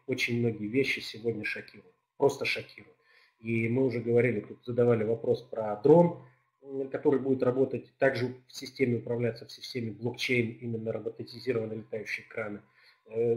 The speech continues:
задавали вопрос, что будет на Экофесте, увидим ли мы дрона или нет. Э, здесь с большей долей вероятности, друзья, могу сказать, что дрона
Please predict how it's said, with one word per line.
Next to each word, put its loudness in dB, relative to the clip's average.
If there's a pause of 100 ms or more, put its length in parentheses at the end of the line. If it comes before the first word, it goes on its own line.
задавали 4
вопрос, 0
что -14
будет 0
на 2
Экофесте, -2
увидим -2
ли -4
мы -4
дрона 0
или -8
нет. 2 (360)
Э, -8
здесь -2 (260)
с -14
большей 6
долей 6
вероятности, 0
друзья, -4
могу -12
сказать, -6
что -12
дрона 2